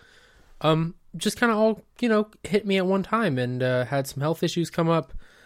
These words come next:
And the doctor said, "Well, it probably wouldn't hurt if you, uh, stepped away from your business entities, uh, for, for a couple of days."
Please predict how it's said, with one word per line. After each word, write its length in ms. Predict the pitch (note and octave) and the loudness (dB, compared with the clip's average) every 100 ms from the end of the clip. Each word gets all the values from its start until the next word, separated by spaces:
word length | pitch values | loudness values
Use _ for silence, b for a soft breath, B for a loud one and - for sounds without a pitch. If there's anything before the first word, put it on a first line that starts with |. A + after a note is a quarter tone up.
| b b b _ | b b b _
And 280 | C#3 C#3 C3+ | 0 2 4
the 40 | |
doctor 360 | C3+ C#3 C#3 C3+ | 4 4 2 -4
said, 260 | - B2+ B2+ | 0 -2 2
"Well, 340 | C#3+ C#3+ C#3 B B - | 4 4 2 B B -14
it 100 | C3+ | -6
probably 300 | D3 C3+ C3 | -2 0 0
wouldn't 240 | A#2 A2 | 0 -6
hurt 400 | - C#3+ C#3 - b b b b b | -4 -2 -2 -8 b b b b b
if 240 | B2+ - B2 | -8 -6 -4
you, 320 | A#2+ A#2 A#2 | -2 -2 -2
uh, 320 | A2+ A2+ A2+ | -2 -2 -4
stepped 340 | - C3+ B2+ | -6 -8 -6
away 420 | B2 A2+ A2+ A#2 A2+ | -6 -4 -6 -10 -14
from 640 | - - B2 A#2+ A#2 A2+ - | -12 -6 -4 -4 -6 -10 -8
your 200 | B2 A#2 | -6 -4
business 400 | B2+ A#2 B2 - | -4 -6 -8 -8
entities, 600 | A#2+ - C3 A#2+ A#2+ - b b b b b b _ | -12 -12 -10 -10 -10 -14 b b b b b b _
uh, 180 | B2+ B2 | -6 -6
for, 720 | - - C3+ B2+ B2+ C3+ C#3 b b | -8 -6 -4 -2 -2 -2 -6 b b
for 360 | _ C#3+ C#3+ C#3+ | _ -4 -2 -2
a 40 | |
couple 360 | D3+ C#3+ E3 E3 | -2 -4 -4 -4
of 60 | |
days." 360 | B2+ C#3+ - | -2 -4 -6